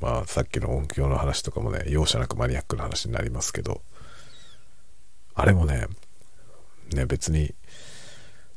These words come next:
あの、分かってもらおうというかね、そのなんかチュートリアル的なね、こう、勉強になるみたいな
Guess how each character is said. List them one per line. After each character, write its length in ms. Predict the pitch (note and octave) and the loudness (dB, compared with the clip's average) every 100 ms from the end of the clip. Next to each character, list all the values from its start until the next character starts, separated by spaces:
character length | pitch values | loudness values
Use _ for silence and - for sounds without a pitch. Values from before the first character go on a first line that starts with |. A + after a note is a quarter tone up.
| - - - - - - | -8 -8 -8 -8 -8 -4
あ 140 | - | -4
の、 480 | A#1+ A#1 - F2+ - - - - - - - - - - - - - - - | -2 -2 -4 -4 -6 -8 -8 -8 -8 -8 -8 -8 -8 -8 -8 -8 -8 -8 -4
分 180 | - D2+ | 0 2
か 120 | - | 4
っ 60 | G#2+ - - - - | 2 0 -8 -4 4
て 80 | |
も 120 | E2+ D#2+ | 6 6
ら 100 | D#2 | 6
お 120 | D#2 | 4
う 40 | |
と 100 | - | 2
い 60 | A#1+ | -2
う 40 | |
か 100 | - | -2
ね、 160 | - G#2 | 0 0
そ 160 | - | 0
の 80 | A#1 | -2
な 100 | A#1+ | 0
ん 40 | C2+ | 0
か 80 | - | 2
チ 180 | - | 4
ュ 20 | F2 | 6
ー 40 | |
ト 100 | G#2 | 6
リ 120 | F2+ | 8
ア 60 | E2+ | 8
ル 80 | E2 | 6
的 240 | - D2+ | 4 4
な 100 | C#2+ | 4
ね、 200 | E2+ - - - | 4 0 -4 -4
こ 360 | - - - - - | 0 2 0 -4 0
う、 60 | F2 | 6
勉 220 | - E2+ | 6 8
強 380 | D#2+ D#2 C#2+ - - A2 | 8 6 4 -2 -6 -2
に 120 | D#2 | 4
な 160 | C#2+ - | 8 8
る 140 | - | 6
み 80 | - | 2
た 140 | - - | 0 0
い 60 | |
な 240 | - - | -2 -6